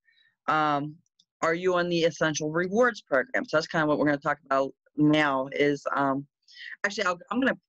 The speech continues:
I'm gonna go into that a little bit later, but the pro-, the program is a no-brainer for any, for anyone, for me, um, who wants to impl-,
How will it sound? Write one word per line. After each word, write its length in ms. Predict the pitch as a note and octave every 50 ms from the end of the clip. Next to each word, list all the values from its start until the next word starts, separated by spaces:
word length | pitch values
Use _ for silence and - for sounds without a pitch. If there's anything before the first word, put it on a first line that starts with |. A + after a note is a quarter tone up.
| _ _ -
I'm 80 | G3
gonna 80 | A3 G#3 E3+
go 100 | F3 E3
into 220 | E3 E3 - D#3
that 120 | D3+ C#3+ - _ _ _
a 40 | -
little 160 | D#3 D#3 D3+
bit 140 | D3 C#3 C3+
later, 200 | D3 D3+ D3 D3+
but 140 | D3 D3+ C#3+
the 80 | D3 C#3+ _ _ _
pro-, 260 | - G#3 G3+ G#3 G#3+ G3+
the 160 | - F3+ F#3
program 500 | - - B3+ D4 - - - G#3+ F#3 F3
is 120 | E3+ D#3+ E3
a 80 | E3
no-brainer 640 | D#3+ D#3+ D#3+ D#3+ D#3+ D#3 - D#3 D#3 D#3 C#3+ C3 A2+ - - _ _ _
for 300 | - D#3 D3 C#3+ C#3+ - - -
any, 360 | D3+ D#3 D#3 D#3 D#3 C#3+ B2+ - _ - C#3+ C#3
for 120 | - E3+
anyone, 340 | F3 E3+ D#3+ D3 C3 C3 B2+ B2+
for 100 | D#3+ D#3+
me, 340 | E3+ F#3 F3+ D#3 C3 C#3 - - - - - - - - - -
um, 420 | - D#3 D#3 D3+ D3 C#3 D3 D3 - _
who 140 | - F3 F3+
wants 260 | E3+ E3+ E3+ E3+ -
to 100 | - - -
impl-, 420 | - E3 E3 D#3+ - F3 D#3 C#3